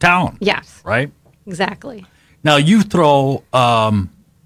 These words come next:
Speaker 1: besides selling art supplies,
Speaker 2: Yep.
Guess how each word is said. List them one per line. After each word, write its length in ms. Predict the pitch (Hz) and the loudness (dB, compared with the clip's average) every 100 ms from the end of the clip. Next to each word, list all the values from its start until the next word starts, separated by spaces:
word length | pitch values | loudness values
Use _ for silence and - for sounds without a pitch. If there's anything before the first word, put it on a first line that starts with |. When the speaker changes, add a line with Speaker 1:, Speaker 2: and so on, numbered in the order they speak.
| _ _ _ _ _ _ - | _ _ _ _ _ _ -8
Speaker 1:
besides 420 | - 170 208 202 - | -2 2 2 2 2
selling 260 | 165 123 | 2 0
art 260 | 98 120 110 | 0 0 0
supplies, 680 | - - 73 - 60 - - _ | -6 -8 -10 -10 -16 -16 -16 _
Speaker 2:
Yep. 200 | 220 | -4